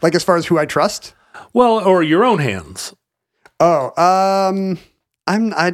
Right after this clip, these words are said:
Speaker 1: I don't really have any kind of skin regimen.
Speaker 2: Yeah.
Speaker 1: Isn't
Speaker 2: I
Speaker 1: that
Speaker 2: mean,
Speaker 1: awful? At some point I should.
Speaker 2: I feel like my hands are smooth and I wish they were rougher.
Speaker 1: That would convey
Speaker 2: That I, uh, that I'm better at sword fighting. <laughs>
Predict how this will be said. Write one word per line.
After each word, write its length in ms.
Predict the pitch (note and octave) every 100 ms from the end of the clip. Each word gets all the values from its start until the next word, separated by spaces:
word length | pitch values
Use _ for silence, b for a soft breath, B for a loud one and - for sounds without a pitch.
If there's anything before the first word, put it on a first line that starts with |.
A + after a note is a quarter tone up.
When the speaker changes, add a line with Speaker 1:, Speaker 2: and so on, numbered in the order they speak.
| D3
Speaker 1:
I 60 |
don't 160 | F3 G3
really 240 | F3+ D#3+
have 380 | B2+ C3+ C3 A#2
any 180 | A2+ B2+
kind 180 | C#3+ A#2
of 80 | A2+
skin 540 | - - B2+ A#2+ G#2+
regimen. 560 | A2+ B2 A2+ F2+ F2 - _
Speaker 2:
Yeah. 360 | B2+ B2 G#2+ F#2+ - -
Speaker 1:
Isn't 160 | F3
Speaker 2:
I 40 | E3
Speaker 1:
that 60 |
Speaker 2:
mean, 60 | B2+
Speaker 1:
awful? 280 | - F#3+ -
At 120 | - -
some 120 | A#3+
point 200 | A#3 C#3+
I 80 | A2+
should. 300 | A2 A#2 - _
Speaker 2:
I 80 | G3+
feel 160 | - C#4+
like 180 | F#3 D#3
my 180 | E3 D3+
hands 300 | E3+ D3+ C#3+
are 140 | A#2+
smooth 400 | - D3+ D#3 C3
and 140 | A2+
I 60 | G#2
wish 400 | F#2+ C3+ E3 -
they 100 | C3
were 180 | G#2+ F#2
rougher. 520 | F2+ C3+ - - - _ _ _ _ _ _ _ _ _ - -
Speaker 1:
That 260 | D#3 F3
would 100 | E3+
convey 760 | E3+ D#3+ D#3+ D3+ C#3+ C#3 C3 - _ _ _
Speaker 2:
That 140 | D3+ C#3+
I, 120 | C3
uh, 160 | C3 C3 -
that 160 | C3 A#2+
I'm 280 | A#2 A2 A#2+ G#2+
better 240 | D3+ C3+ A#2+
at 160 | G#2
sword 240 | - E3 -
fighting. 300 | - - - -
<laughs> 160 | -